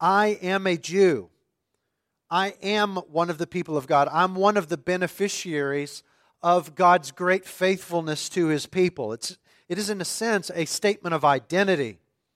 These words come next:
The question, "Who am I?" is,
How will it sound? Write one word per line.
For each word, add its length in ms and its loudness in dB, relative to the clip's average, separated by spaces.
The 60 -20
question, 640 -10
"Who 180 -4
am 200 -4
I?" 200 -4
is, 300 -16